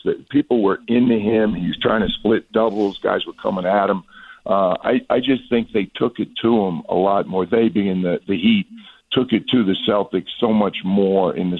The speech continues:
second half, and it was, like, pretty much any aspect of the game. Now, they made the threes. The threes were enormous, uh, all the threes they made. And Jimmy Butler, I, I don't know what Jimmy Butler does in April, May, and June, but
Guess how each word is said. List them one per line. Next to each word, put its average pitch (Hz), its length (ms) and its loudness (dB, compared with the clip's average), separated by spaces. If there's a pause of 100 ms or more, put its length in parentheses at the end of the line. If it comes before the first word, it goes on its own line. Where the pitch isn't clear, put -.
second 90 300 0
half, 92 340 2
and 85 100 -2
it 90 140 -4
was, 101 240 0
like, 95 260 0
pretty 123 200 2
much 98 240 2 (520)
any 123 260 2
aspect 98 600 -2
of 87 80 -2
the 87 60 -6
game. 92 320 -2
Now, 87 100 2
they 98 140 0
made 104 240 2
the 87 80 0
threes. 87 440 0
The - 80 -20 (100)
threes 87 280 0
were 82 160 -4
enormous, 85 520 -2 (400)
uh, 85 140 0
all 92 300 0
the 90 180 -2
threes 90 300 0
they 87 140 0
made. 87 320 2
And 87 140 -4
Jimmy 110 220 2
Butler, 87 520 0
I, - 20 2 (100)
I 101 100 -2
don't 104 120 -2
know 90 80 -2
what 98 260 0
Jimmy 98 220 -4
Butler 82 440 -4
does 85 300 0 (160)
in 82 480 -4
April, 92 320 0
May, 90 300 2
and 78 120 -4
June, 90 380 0
but 80 180 2